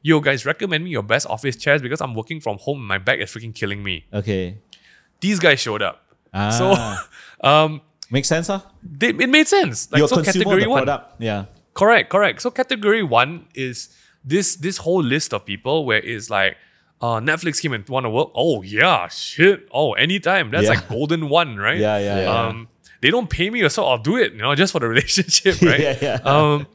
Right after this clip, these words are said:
Speaker 1: that's category one. So
Speaker 2: Okay.
Speaker 1: if you can, you can just see yourself using it on a daily ba-, a day basis. It complements your brand.
Speaker 2: Mm.
Speaker 1: Do it. There's, like, I do it for, um,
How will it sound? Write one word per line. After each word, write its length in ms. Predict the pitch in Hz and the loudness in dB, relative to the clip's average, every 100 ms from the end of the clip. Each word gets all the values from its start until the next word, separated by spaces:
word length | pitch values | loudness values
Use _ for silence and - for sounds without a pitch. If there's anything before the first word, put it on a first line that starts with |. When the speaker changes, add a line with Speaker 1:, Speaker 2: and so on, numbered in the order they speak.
| _ _ | _ _
Speaker 1:
that's 180 | 190 226 | 0 2
category 480 | 190 175 147 135 131 | 0 0 4 4 6
one. 320 | 120 104 87 | 4 2 -2
So 240 | - 190 | -6 -2
Speaker 2:
Okay. 100 | 139 | 0
Speaker 1:
if 120 | 98 101 | -2 -4
you 100 | - | -2
can, 320 | 135 117 - _ _ _ | -2 -2 -12 _ _ _
you 80 | 143 | -6
can 240 | 165 135 127 | -4 -4 -6
just 220 | 120 - | -4 -4
see 120 | 220 | -2
yourself 580 | 180 110 - 139 147 - _ _ _ | 0 0 2 0 0 -6 _ _ _
using 300 | 104 113 127 | -4 -2 -2
it 40 | 156 | -4
on 120 | 98 | -6
a 40 | |
daily 280 | 98 98 104 | -2 -2 -2
ba-, 180 | 95 82 85 | -6 -8 -8
a 40 | |
day 120 | 92 85 | -10 -10
basis. 500 | 90 82 98 147 - | -10 -8 -8 -8 -8
It 220 | 131 - | -10 -8
complements 600 | - 117 175 196 208 - | -8 -4 -2 -2 -2 -4
your 100 | 87 | -6
brand. 480 | 92 147 101 87 113 - | -4 -4 -4 -6 -12 -4
Speaker 2:
Mm. 440 | 131 113 90 85 - - | -2 0 -2 -6 -14 -2
Speaker 1:
Do 160 | 151 | 2
it. 240 | 131 - - _ _ | 2 2 -6 _ _
There's, 400 | 127 135 131 - | -2 -2 -2 -2
like, 220 | 139 120 - | -2 -2 0
I 200 | 151 214 | 0 0
do 240 | 127 139 | 2 2
it 100 | 175 | 2
for, 360 | - 113 101 107 | 0 -4 -4 -4
um, 340 | 104 98 92 | -4 -4 -8